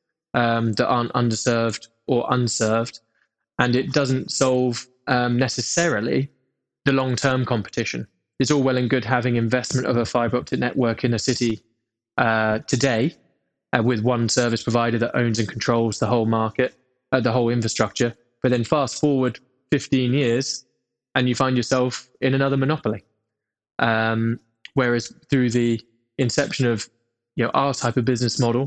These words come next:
where you have a, a neutrally hosted network, um, you know, creating that three la-, layer model, the separation of infrastructure from the neutral operator, and then the service provider is able to access it on top, you ensure that long-term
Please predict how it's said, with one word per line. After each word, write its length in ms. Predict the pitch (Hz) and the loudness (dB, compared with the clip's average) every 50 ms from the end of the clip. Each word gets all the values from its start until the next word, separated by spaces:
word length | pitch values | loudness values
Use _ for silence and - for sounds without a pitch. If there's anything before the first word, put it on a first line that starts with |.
| 135 - _ | -4 -4 _
where 160 | 139 123 117 | 0 2 2
you 120 | 113 113 101 | 2 0 0
have 220 | 107 127 123 120 | 0 0 0 0
a, 220 | 120 117 110 - - - | 0 0 -2 -2 -4 -2
a 40 | - | -2
neutrally 580 | 120 120 120 123 139 - - - 127 120 113 101 | 0 2 2 0 0 -2 -2 0 0 2 0 0
hosted 520 | 104 127 123 113 - - - 120 110 - | 0 0 0 0 0 0 -2 0 0 0
network, 560 | 120 117 113 - 135 120 117 120 120 - - _ _ _ _ _ _ _ _ _ _ - | 0 0 0 0 0 0 0 0 -2 -4 -10 _ _ _ _ _ _ _ _ _ _ 0
um, 440 | 117 110 107 107 107 107 107 107 110 - _ | 0 2 2 2 0 0 0 -2 -4 -4 _
you 80 | - 110 | 0 0
know, 80 | 110 | 0
creating 360 | 117 - - 135 127 113 131 123 | -2 -2 -2 0 0 2 0 -2
that 140 | 123 - | -2 -2
three 200 | - - 131 127 | 0 0 2 2
la-, 160 | 120 120 117 - - _ - | 2 0 0 -4 -6 _ 0
layer 300 | 147 127 123 120 120 117 | 0 2 2 2 2 2
model, 360 | 117 113 110 110 120 127 135 - _ _ _ | 2 2 2 2 0 0 -2 -4 _ _ _
the 40 | - | -2
separation 460 | - - 123 - - 127 120 - 127 | 0 0 0 0 0 0 0 0 0
of 80 | 123 - | 0 0
infrastructure 640 | 135 123 123 120 113 - - 156 - - - 160 151 - _ _ _ _ _ _ _ _ | 0 0 0 0 0 -2 -2 -4 -2 -2 -2 -2 -2 -4 _ _ _ _ _ _ _ _
from 180 | _ 127 120 117 | _ 0 2 2
the 100 | 117 117 | 2 2
neutral 380 | 120 120 123 120 - 135 120 | 2 0 0 0 0 0 2
operator, 640 | 117 113 - 131 123 120 120 113 - 127 120 107 - _ _ _ _ _ | 2 0 0 0 0 2 0 0 0 0 0 0 -4 _ _ _ _ _
and 140 | - 117 123 | 0 0 2
then 100 | 117 107 | 2 2
the 60 | 104 | 0
service 400 | 101 - 156 170 180 135 113 - | 0 0 0 0 0 0 -2 -4
provider 420 | - 113 107 113 110 110 104 117 120 | -4 -2 0 0 0 0 0 0 0
is 120 | 113 113 | 0 0
able 240 | 113 113 110 113 104 | 0 0 0 0 0
to 100 | - 113 | 0 -2
access 400 | 113 - - - 123 117 - - | -2 -4 -4 -4 -4 -2 0 -2
it 80 | 131 | -2
on 180 | - 131 113 107 | -2 -2 -4 -2
top, 340 | - - 165 127 - - - _ _ _ _ _ _ _ _ _ _ _ - | -2 0 0 0 -2 -4 -10 _ _ _ _ _ _ _ _ _ _ _ 0
you 160 | 143 143 131 | 2 2 2
ensure 460 | 131 131 123 - - 147 143 139 131 | 2 0 0 -2 -2 0 0 0 0
that 220 | 127 127 127 - - | 0 0 0 0 0
long-term 840 | 123 127 127 123 127 127 117 - - 135 123 120 117 117 113 113 | 0 2 2 0 0 -2 -2 -2 -2 0 0 0 0 0 -2 -2